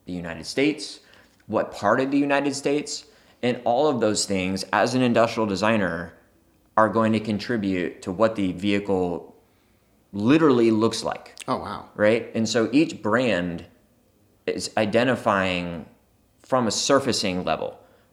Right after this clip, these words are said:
Speaker 1: And so as a design sculptor or an industrial designer, that is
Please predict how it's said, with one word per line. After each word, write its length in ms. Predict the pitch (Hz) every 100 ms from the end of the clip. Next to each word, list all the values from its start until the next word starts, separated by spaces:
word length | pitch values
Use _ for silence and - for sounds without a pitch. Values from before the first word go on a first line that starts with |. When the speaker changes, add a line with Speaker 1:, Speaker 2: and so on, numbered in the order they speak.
| _
Speaker 1:
And 140 | 110
so 200 | 107 117
as 140 | 110 101
a 60 | 98
design 440 | 95 92 117 131
sculptor 580 | - 107 95 98 92 87
or 200 | - 110
an 80 | 104
industrial 400 | 101 107 110 95
designer, 680 | 90 104 107 98 87 85 - - _
that 600 | - 95 110 120 123 - 110
is 600 | 101 98 95 90 87